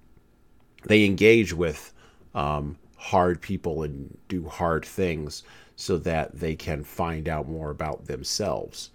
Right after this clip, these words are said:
so they can find out just how deep the rabbit hole goes.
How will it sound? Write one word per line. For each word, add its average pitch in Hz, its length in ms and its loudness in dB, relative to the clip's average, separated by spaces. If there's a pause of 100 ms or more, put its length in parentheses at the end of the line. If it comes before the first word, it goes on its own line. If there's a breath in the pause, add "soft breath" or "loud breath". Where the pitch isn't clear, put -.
(600 soft breath)
so 92 160 -4
they 80 140 0
can 80 140 -6
find 80 400 -4
out 80 380 -2
just - 280 -6
how 82 120 -4
deep 80 320 -10
the 90 120 -4
rabbit 71 360 -2
hole 69 280 -10
goes. - 580 -8